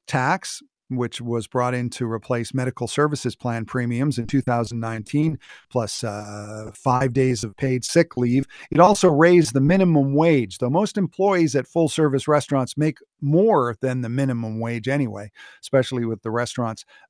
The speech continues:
desperate to find and keep staff. Tostenson told Vancouver is Awesome that he doesn't argue with these Vancouver rules, but it's just that the government imposed them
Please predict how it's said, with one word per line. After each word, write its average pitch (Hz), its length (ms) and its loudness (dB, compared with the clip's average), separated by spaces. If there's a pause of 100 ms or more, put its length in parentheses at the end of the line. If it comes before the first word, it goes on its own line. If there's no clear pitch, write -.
(200)
desperate 156 680 0
to 123 120 -8
find 147 640 -2 (400)
and 127 260 -6
keep 170 340 -4
staff. 135 640 0 (340)
Tostenson 131 720 0
told 131 320 0
Vancouver 127 560 -4
is 107 140 -4
Awesome 120 520 -4 (160)
that 120 200 -4
he 143 100 0
doesn't 185 500 6
argue 143 800 0 (340)
with 131 220 0
these 123 240 -2
Vancouver 135 580 0
rules, 123 560 0 (200)
but 160 640 0 (400)
it's 139 260 -2
just 208 320 2
that 185 160 2
the 156 80 -8
government 185 420 2
imposed 185 540 -2
them 156 300 -2